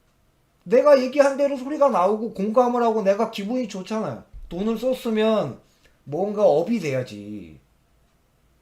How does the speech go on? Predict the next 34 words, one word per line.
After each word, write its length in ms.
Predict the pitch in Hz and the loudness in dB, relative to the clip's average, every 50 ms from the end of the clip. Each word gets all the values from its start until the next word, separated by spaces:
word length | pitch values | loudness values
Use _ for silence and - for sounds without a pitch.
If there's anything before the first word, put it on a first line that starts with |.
| _ _ _ _ _ _ _ _ _ _ _ _ _ | _ _ _ _ _ _ _ _ _ _ _ _ _
그게 260 | - 254 254 294 320 311 | -14 -10 -4 -2 -2 -2
사람이 380 | - - 285 302 302 294 294 | -2 -4 -4 -4 -2 0 0
원하는 440 | 226 180 185 202 226 233 220 196 185 | 0 0 0 -2 -2 -2 -2 -2 -4
거잖아요. 320 | 156 139 123 117 101 95 110 | -6 -8 -8 -10 -12 -10 -6
나는 260 | 143 151 190 233 233 | -4 -4 -2 -2 -4
그걸 280 | - 160 156 185 214 214 | -6 -6 -2 0 0 0
만들어주는 640 | 180 135 139 170 170 202 214 208 185 196 190 196 | 0 -2 -4 -6 -4 -4 -4 -4 -4 -6 -8 -6
게 80 | 190 190 | -6 -6
목적인데, 720 | 156 151 147 - 208 214 190 180 170 202 208 208 208 - - _ _ _ - | -6 -6 -8 -8 -8 -8 -6 -6 -6 -6 -6 -6 -8 -12 -18 _ _ _ -8
나는 320 | 208 214 226 294 330 - | -4 -2 -2 -2 -2 -4
고민을 420 | - 196 226 233 294 302 277 254 233 | -2 -2 0 0 2 2 2 2 2
해봤어. 440 | 226 202 180 135 - - 80 64 - _ _ _ - | 2 0 -2 -4 -4 -8 -16 -20 -20 _ _ _ -4
어떤 380 | - 220 214 - 330 320 311 | -2 -2 -2 -2 -6 -8 -6
때가 220 | 320 339 311 285 285 | -6 -4 -4 -4 -6
가장 460 | - - - - - - 285 320 330 | -8 -10 -14 -16 -12 -10 -8 -8 -4
사람이 320 | - 277 302 294 277 254 202 | -2 4 6 6 6 4 2
좋을까? 480 | 175 151 139 123 - - - - - - - - - - - - - - _ _ _ _ _ _ _ _ _ _ - | -4 -6 -6 -8 -8 -10 -12 -12 -14 -16 -20 -20 -20 -20 -20 -20 -20 -20 _ _ _ _ _ _ _ _ _ _ -10
아, 60 | 285 330 | -8 -6
연주회 480 | 320 339 349 349 359 370 370 370 359 | -4 -4 -4 -6 -6 -6 -8 -6 -2
때 160 | - 359 349 | -2 -2 -2
바로 200 | - 302 320 330 | -2 -2 0 0
앞에 260 | 277 262 - - 294 294 | 0 0 -2 -4 -6 -4
가는 260 | 277 226 214 233 247 | -2 -2 -2 -2 -2
거예요. 160 | 254 254 254 | -2 -2 -2
클래식이면 460 | - 294 330 - 285 240 262 285 254 | -4 -8 -8 -10 -10 -10 -10 -10 -8
바로 320 | 175 170 190 202 - - - - _ _ _ _ _ _ _ _ _ _ _ _ | -4 -2 -2 -2 -4 -6 -10 -18 _ _ _ _ _ _ _ _ _ _ _ _
내가 280 | - 185 233 269 269 262 | -4 2 4 6 6 4
지휘자 400 | - 240 294 302 294 320 285 254 | 4 0 -2 0 2 2 4 2
앞에, 320 | 233 - 269 269 262 - 185 | 2 2 0 -2 -2 -2 -2
옆에서 260 | 185 180 - 277 - | -2 -2 -2 -4 -6
딱 200 | - - - - | -6 -6 -6 -8
듣고 240 | 202 - - 254 247 | -12 -6 -4 -4 -2
있는 180 | 247 262 247 | -2 -2 0
거예요. 680 | 240 214 196 175 165 165 185 214 220 175 131 104 - | 0 2 2 0 0 -2 -4 -6 -6 -8 -10 -10 -12